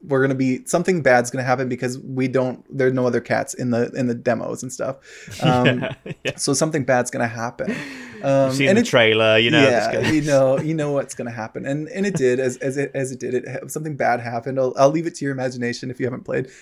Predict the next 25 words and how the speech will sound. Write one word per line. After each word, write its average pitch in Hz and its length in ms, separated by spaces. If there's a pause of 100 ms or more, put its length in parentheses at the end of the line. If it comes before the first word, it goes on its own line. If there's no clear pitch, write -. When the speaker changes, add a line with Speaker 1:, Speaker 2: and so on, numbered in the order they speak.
Speaker 1:
Something 185 320
bad 117 300
Speaker 2:
<laughs> 123 140
Speaker 1:
happens, 123 520
and 123 520
basically 139 420 (120)
Speaker 2:
Yeah. 143 160
Speaker 1:
you, 165 400 (340)
the 139 100
cat, 120 380
find 127 280
yourself, 123 500 (880)
um, 131 540 (140)
in 143 560
a 127 580 (180)
very 147 300
dystopian, 131 600
very 156 200
dark, 127 580 (220)
um, 123 840
Speaker 2:
Mm, - 40
Speaker 1:
very 143 220
Speaker 2:
mm. 127 40
Speaker 1:
abandoned, 120 760 (120)
um, - 500